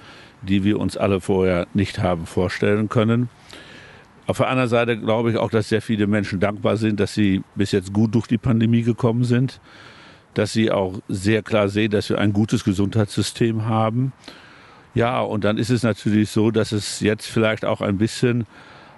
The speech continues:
eine Debatte gibt f-, für den kleineren Teil, den sehr kleinen Teil der Gesellschaft, der sich nicht impfen lässt. Nach dem Motto, "Warum lassen die sich nicht impfen?" Äh, ich glaube, da rate ich aber einfach dazu, auch zu Gelassenheit. Wir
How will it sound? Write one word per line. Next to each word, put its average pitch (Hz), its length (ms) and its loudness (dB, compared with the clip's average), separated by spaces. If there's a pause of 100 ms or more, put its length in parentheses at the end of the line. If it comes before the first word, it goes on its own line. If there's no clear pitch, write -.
eine 110 200 2
Debatte 110 460 0
gibt 107 320 -2
f-, - 140 -16 (500)
für - 300 -2
den 104 140 0
kleineren 117 580 0
Teil, 117 300 0
den 104 160 0
sehr 117 240 2
kleinen 110 420 0
Teil 110 240 2
der 107 100 2
Gesellschaft, 107 560 0
der 104 140 4
sich 101 180 -4
nicht 101 140 0
impfen 95 340 0
lässt. 78 400 -6 (580)
Nach 98 160 0
dem 104 180 0
Motto, 107 300 2
"Warum 107 280 0
lassen 110 260 0
die 98 120 2
sich 82 200 -2
nicht 85 160 -4
impfen?" 82 460 -6 (720)
Äh, 104 260 4 (140)
ich - 120 -2
glaube, 113 300 2
da 107 140 2
rate 110 280 -4
ich 113 120 -4
aber 110 180 2
einfach 107 260 -2
dazu, 107 520 0
auch 101 120 0
zu - 140 -4
Gelassenheit. 95 800 -2
Wir 98 240 2